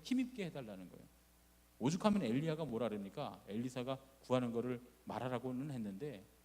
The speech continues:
"너 말해봐." 이렇게 얘기는 했는데, 듣고 나니까, "어?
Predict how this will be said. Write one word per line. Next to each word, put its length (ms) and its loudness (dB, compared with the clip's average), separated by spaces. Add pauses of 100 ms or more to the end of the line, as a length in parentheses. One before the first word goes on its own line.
"너 100 -4
말해봐." 480 -2
이렇게 220 2
얘기는 200 6
했는데, 540 2
듣고 220 4
나니까, 540 2 (360)
"어? 320 -2